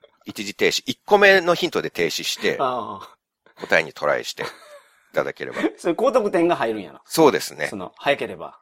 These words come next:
Speaker 1: はい、早ければね。
Speaker 2: これ早押しクイズなんですね、じゃあ。
Speaker 1: そうです。
Speaker 2: <laughs>
Speaker 1: トップ頭脳賞を狙うには、やっぱり即答が必要ですから。
Speaker 2: <laughs> トップ頭脳賞。トップ頭脳賞。そのマジカル、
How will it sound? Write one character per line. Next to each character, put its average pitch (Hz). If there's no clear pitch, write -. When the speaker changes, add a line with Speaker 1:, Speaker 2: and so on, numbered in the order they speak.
Speaker 1:
は 90
い、 80
早 101
け -
れ 65
ば 69
ね。 82
Speaker 2:
こ -
れ -
早 247
押 294
し -
ク 370
イ 320
ズ 208
な 131
ん 113
で 107
す 117
ね、 104
じ 95
ゃ 85
あ。 -
Speaker 1:
そ 160
う -
で 101
す。 -
Speaker 2:
<laughs> -
Speaker 1:
ト -
ッ -
プ 208
頭 208
脳 220
賞 190
を 151
狙 135
う 143
に 139
は、 95
や 247
っ -
ぱ -
り -
即 -
答 180
が 165
必 -
要 143
で 139
す -
か 147
ら。 143
Speaker 2:
<laughs> -
ト -
ッ -
プ 220
頭 220
脳 226
賞。 175
ト -
ッ 220
プ 285
頭 240
脳 269
賞。 117
そ -
の 175
マ 185
ジ 160
カ 247
ル、 311